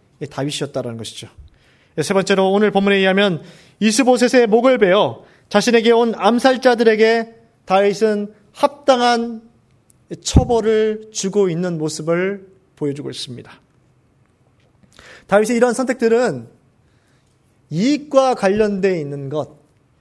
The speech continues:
자신의 눈에 보기에 지금 당장 눈앞에 자신에게 원하는 결과를 줄 수 있음에도 불구하고 이러한 길들을 선택하지 아니하고 하나님의 말씀에 근거하여서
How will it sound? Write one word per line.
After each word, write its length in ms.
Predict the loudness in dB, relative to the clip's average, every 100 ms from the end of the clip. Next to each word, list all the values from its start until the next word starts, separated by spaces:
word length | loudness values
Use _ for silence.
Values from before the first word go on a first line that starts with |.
| _ _ _ -10
자신의 300 | -6 0 0
눈에 180 | 2 0
보기에 300 | 0 0 0
지금 240 | -2 -2
당장 480 | -2 0 0 0 0
눈앞에 420 | 0 0 2 2
자신에게 480 | 0 -2 0 0 2
원하는 400 | 2 2 0 0
결과를 320 | 0 2 0
줄 140 | -2
수 100 | -4
있음에도 280 | -4 -2 -2
불구하고 640 | -2 0 2 2 0 -2 -4 -16 _ -4
이러한 380 | 2 2 2 0
길들을 420 | 0 2 2 0
선택하지 640 | -2 -2 -2 0 0 0
아니하고 720 | -2 -2 -4 -6 -4 -6 -8 _ _ _ _ _ _ _
하나님의 400 | -2 0 2 2
말씀에 400 | 2 0 -2 -2
근거하여서 1040 | -2 -2 0 0 0 -2 -2 -2 -4